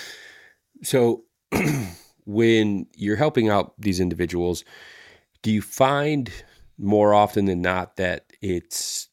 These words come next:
people who have kind of the same hunting style or wanna hunt the same way as you do? Or is it, do you find people coming to you for, for advice, for help that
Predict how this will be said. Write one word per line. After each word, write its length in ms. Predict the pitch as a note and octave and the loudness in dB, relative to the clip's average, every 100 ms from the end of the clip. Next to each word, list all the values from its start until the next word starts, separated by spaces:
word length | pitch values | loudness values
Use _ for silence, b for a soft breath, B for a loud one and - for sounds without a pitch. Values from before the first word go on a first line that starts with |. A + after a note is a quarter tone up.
| _ | _
people 300 | C3 - A2+ | -10 -4 -2
who 160 | G#2 | 0
have 260 | G2 G2+ F#2 | 2 2 0
kind 160 | G#2+ G2 | -2 -2
of 80 | |
the 100 | F2 | -2
same 420 | E2+ G2 F#2 F2 E2 | -4 -2 0 -2 -2
hunting 260 | A2 A2+ | 0 0
style 480 | G#2+ - G#2+ G#2 G#2 - | 0 0 2 2 0 -2
or 380 | F2+ F2 E2+ E2+ | -2 -2 -4 -4
wanna 340 | F2 F#2 G2 | -4 -2 -2
hunt 180 | F#2 G2+ | -2 -2
the 80 | G2+ | -4
same 240 | - G#2+ | 0 2
way 200 | G#2+ G#2 | 2 2
as 100 | G2 | 0
you 120 | G#2+ | -2
do? 280 | G#2+ A2+ A2+ A2+ B B - | 0 0 0 -6 B B -2
Or 200 | G#2 G2 | 0 2
is 120 | F#2 | 0
it, 360 | F#2 - - B B B _ | -2 -2 -12 B B B _
do 80 | G2 | -4
you 80 | F#2+ | -2
find 360 | - G#2 G2+ F2 | 0 0 0 0
people 540 | G#2+ G2 F#2 F2+ - - _ _ _ _ _ - - | -4 0 0 -2 -4 -18 _ _ _ _ _ -20 -4
coming 220 | A2+ G#2+ | 0 2
to 60 | G#2 | 2
you 160 | G#2+ | 2
for, 380 | G2+ - F#2 F2 | 2 0 0 -2
for 160 | - F2+ | -6 -8
advice, 360 | F2 G#2 G2+ | 0 2 2
for 200 | - F#2+ | -2 -2
help 260 | F#2 G2 F#2 | 2 2 0
that 360 | F#2+ F2+ F2 | -2 0 -2